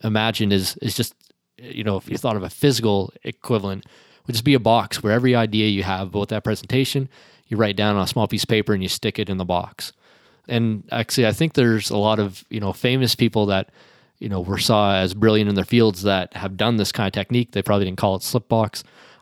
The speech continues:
I believe I've heard stories that Steven Spielberg did this. So if he woke up in the middle of the night with an idea and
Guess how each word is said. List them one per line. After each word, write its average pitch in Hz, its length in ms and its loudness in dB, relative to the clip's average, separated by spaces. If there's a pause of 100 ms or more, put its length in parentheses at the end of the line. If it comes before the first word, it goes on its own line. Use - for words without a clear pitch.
I 98 240 -2
believe 120 540 4
I've 104 140 2
heard 101 180 2
stories 107 320 2
that 92 80 -4
Steven 101 440 -4
Spielberg 98 560 2
did 92 200 -4
this. 90 160 -6
So 95 340 2 (400)
if 107 80 -4
he 104 240 4
woke 117 240 4
up 113 80 0
in 113 80 0
the 113 40 0
middle 110 100 4
of 110 80 2
the 110 60 4
night 113 80 4
with 104 100 0
an 110 100 -2
idea 107 520 2
and 98 340 -2